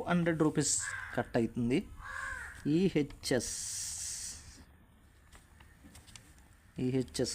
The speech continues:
వచ్చి టూ ట్వంటీ ఫైవ్ రూపీస్. టోటల్ డిడక్షన్స్ ఇక్కడ రాద్దాం. టోటల్ వచ్చి,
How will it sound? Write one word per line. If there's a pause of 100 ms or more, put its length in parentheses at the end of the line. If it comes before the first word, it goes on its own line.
వచ్చి (1400)
టూ (240)
ట్వంటీ
ఫైవ్
రూపీస్. (1300)
టోటల్ (120)
డిడక్షన్స్ (280)
ఇక్కడ
రాద్దాం. (2500)
టోటల్
వచ్చి,